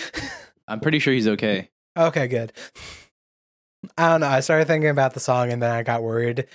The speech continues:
Speaker 1: because, again, it's like, that's something from our childhood, you know?
Speaker 2: Yeah. No, I think he's good. I, I think I actually saw him.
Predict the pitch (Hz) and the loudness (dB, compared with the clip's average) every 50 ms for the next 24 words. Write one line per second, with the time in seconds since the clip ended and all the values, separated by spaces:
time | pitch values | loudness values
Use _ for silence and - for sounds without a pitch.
0 | - - 139 127 160 143 127 143 139 147 151 139 127 120 113 - - 117 117 117 | -12 -10 -4 -2 0 0 2 2 2 4 2 2 2 0 -4 -6 -6 -4 -4 -4
1 | 113 - - 131 127 120 - - 127 117 117 113 110 110 - 117 113 113 113 113 | -6 -8 -6 -4 -4 -4 -2 -2 -2 -2 -2 -4 -6 -6 -6 -6 -6 -6 -8 -6
2 | - 127 123 123 120 120 120 117 120 110 110 113 117 120 113 113 117 117 120 120 | -2 0 0 0 0 -2 -4 -4 -6 -8 -10 -10 -10 -10 -10 -8 -8 -6 -6 -6
3 | 120 - _ _ _ _ - - 127 110 104 95 95 104 - _ - - _ _ | -8 -8 _ _ _ _ -4 0 0 2 2 0 -2 -4 -8 _ -18 -20 _ _
4 | _ _ _ _ _ _ _ _ _ _ _ - - - 104 - 165 156 - - | _ _ _ _ _ _ _ _ _ _ _ -2 0 0 0 0 0 -2 0 -2
5 | 117 98 - - 98 98 95 92 101 - 101 104 101 95 - - 101 - - 185 | -4 -4 -2 -4 -2 -2 -2 -4 -4 -4 -2 -2 -2 -2 0 -2 -2 0 0 0
6 | - 190 160 147 123 - - 120 101 - - - 117 120 131 120 123 110 107 104 | 2 2 2 2 2 2 0 0 0 2 2 2 4 4 2 2 2 2 4 2
7 | 101 101 98 101 | 2 2 0 -2